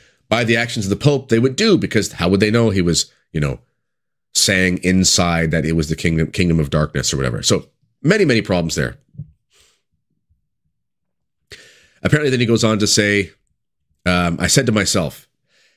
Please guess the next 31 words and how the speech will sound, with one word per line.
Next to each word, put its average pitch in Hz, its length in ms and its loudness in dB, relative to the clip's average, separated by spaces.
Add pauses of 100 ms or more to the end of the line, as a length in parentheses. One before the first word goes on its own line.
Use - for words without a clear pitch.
'He 160 220 0
is 160 120 0
the 127 80 2
destroyer 123 560 2
of 117 100 -2
the 113 80 -2
church, - 560 -2 (120)
and 104 100 2
it 101 80 2
is 101 120 0
clear 123 420 2
that 78 160 -6
he 107 100 0
was 98 280 2
under 123 240 2
the 113 240 0
influence 110 540 2
of 85 80 -6
Satan.' - 600 -2 (520)
Then 110 280 0
my 113 140 2
thoughts 107 340 0
flew 110 240 2
to 110 80 2
Fatima, 101 420 0
and 95 160 -4
tears 104 320 0
came 104 220 -2
to 101 60 2
my 95 140 2
eyes. 58 400 -4